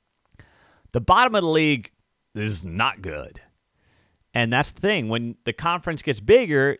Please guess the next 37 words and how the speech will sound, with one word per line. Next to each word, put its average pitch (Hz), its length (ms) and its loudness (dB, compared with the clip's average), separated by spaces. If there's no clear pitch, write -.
you're 123 200 -6
gonna 175 160 -4
have 185 160 -2
the 156 60 -6
bottom 175 340 -2
feeders, 104 580 -8
and 131 480 -8
it's 143 220 -8
pretty 196 340 -4
obvious 160 720 0
who 139 120 -2
the 143 100 -4
bottom 139 280 2
feeders 131 320 -6
are 131 140 -4
in 127 60 -8
the 113 60 -8
Big 117 200 -8
Twelve 123 260 -2
right 113 200 0
now. 98 440 -6
So 117 280 0
T 175 240 -6
C 165 160 -8
U 165 100 0
gets 143 240 -4
to 143 80 -8
move 143 160 -2
up 139 160 2
a - 40 -12
couple 131 260 0
of 113 80 -2
slots 123 420 -2
to, 117 380 -4
uh, 113 100 -2
number 113 380 -2
eight 190 460 -2